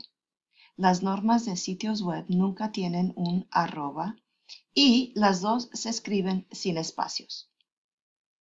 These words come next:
Ahora vamos a ver cómo podemos crear una cuenta de email. Desde la página gmail punto com, hacer clic en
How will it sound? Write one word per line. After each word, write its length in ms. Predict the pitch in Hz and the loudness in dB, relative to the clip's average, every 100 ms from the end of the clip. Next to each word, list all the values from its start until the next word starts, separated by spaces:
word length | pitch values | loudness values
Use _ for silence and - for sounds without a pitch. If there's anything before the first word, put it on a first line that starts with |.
| _ _ _ _ _ _ _ _ - - - - - | _ _ _ _ _ _ _ _ -20 -20 -20 -4 8
Ahora 260 | 240 302 | 8 8
vamos 320 | 311 294 277 | 4 2 4
a 60 | 233 | 2
ver 260 | 220 220 - | 2 -2 4
cómo 420 | 240 247 254 254 | 8 8 8 4
podemos 400 | 208 202 208 220 | -2 -2 -2 -2
crear 300 | 190 185 185 | -2 0 0
una 200 | 196 196 | 0 -2
cuenta 320 | 175 170 170 | -4 -2 -2
de 140 | 170 - | -2 -6
email. 380 | 160 135 127 - _ _ _ _ _ - - _ | -8 -8 -12 -18 _ _ _ _ _ -20 -20 _
Desde 380 | 175 214 202 202 | 0 2 2 2
la 220 | 190 180 | 4 6
página 540 | 196 233 277 311 311 | 8 8 6 2 2
gmail 560 | 233 190 220 214 220 226 | 2 4 4 6 4 2
punto 400 | 220 196 190 214 | -2 -2 -2 -6
com, 360 | - 147 139 180 _ _ - | -8 -10 -8 -10 _ _ -2
hacer 420 | 185 220 240 240 | 0 4 2 2
clic 440 | 254 233 233 - | 0 0 -2 -10
en 340 | - 185 175 | -2 0 0